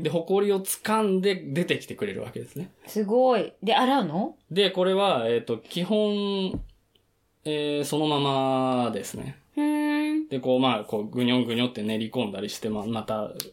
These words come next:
Speaker 2: 粘着を回復させて使うと。
Speaker 1: ふんふんふん。
Speaker 2: で、えーと、もうダメだってなったら、こう、洗えんのかな？多分洗うとかはね、ダメじゃない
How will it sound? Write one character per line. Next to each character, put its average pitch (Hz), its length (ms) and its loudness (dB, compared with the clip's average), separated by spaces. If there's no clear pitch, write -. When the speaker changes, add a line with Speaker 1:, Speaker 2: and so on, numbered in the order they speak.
Speaker 2:
粘 120 220 -2
着 104 240 -6
を 107 40 -2
回 113 160 -4
復 120 160 -8
さ 113 140 -4
せ - 80 -10
て - 100 -2
使 - 240 -6
う 107 80 -6
と。 - 140 -8
Speaker 1:
ふ 381 80 -4
ん 359 100 2
ふ 269 120 -2
ん 247 60 0
ふ 220 60 -2
ん。 180 360 -4
Speaker 2:
で、 131 440 2
え - 20 2
ー 117 80 -4
と、 117 240 2
も 147 160 2
う 127 40 -2
ダ 120 120 4
メ 147 140 2
だ 139 100 2
っ - 60 -8
て 117 100 -6
な 110 120 -2
っ 120 100 -12
た 110 120 -4
ら、 107 100 -2
こ - 200 -6
う、 - 20 -6
洗 190 180 -2
え - 20 2
ん 302 140 6
の 123 100 0
か 113 160 0
な？ 110 480 -2
多 349 220 -2
分 151 280 2
洗 196 160 4
う 262 80 2
と 254 120 0
か 117 100 2
は 107 80 -2
ね、 107 160 -2
ダ 117 160 2
メ 196 320 2
じ 180 80 0
ゃ 113 60 0
な 104 140 -4
い 240 40 -4